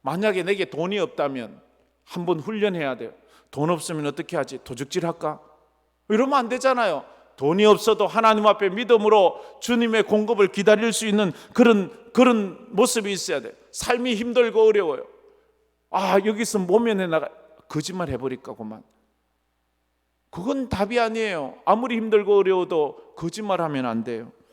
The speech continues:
믿음으로 살아나가야 돼요. 건강에 문제가 생겨요. "아, 낙심." 그때 낙심하지 마세요.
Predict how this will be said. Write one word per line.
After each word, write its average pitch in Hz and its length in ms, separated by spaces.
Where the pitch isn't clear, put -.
믿음으로 214 460
살아나가야 147 600
돼요. - 100
건강에 202 380
문제가 170 400
생겨요. 139 500
"아, - 460
낙심." 160 520
그때 165 240
낙심하지 156 580
마세요. 160 440